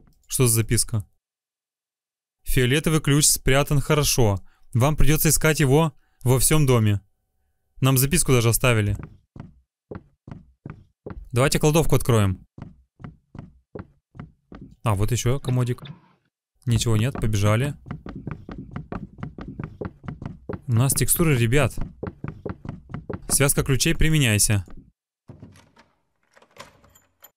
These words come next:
Всё, швабра есть. Теперь возьмём также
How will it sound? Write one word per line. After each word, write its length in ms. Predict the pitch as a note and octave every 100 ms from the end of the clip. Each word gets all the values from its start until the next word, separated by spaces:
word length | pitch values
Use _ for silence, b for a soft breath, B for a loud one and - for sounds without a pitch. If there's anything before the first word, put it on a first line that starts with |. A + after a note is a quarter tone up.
| _ _ _ _ _ _ - - _ _ - - - - - - -
Всё, 340 | - - A#2 A#2
швабра 460 | - B2 G#2+ A2
есть. 400 | G2+ C3+ E3 -
Теперь 260 | B2 B2 A2+
возьмём 380 | A#2 A#2+ A#2+ A2
также 420 | A#2+ G#2+ G#2+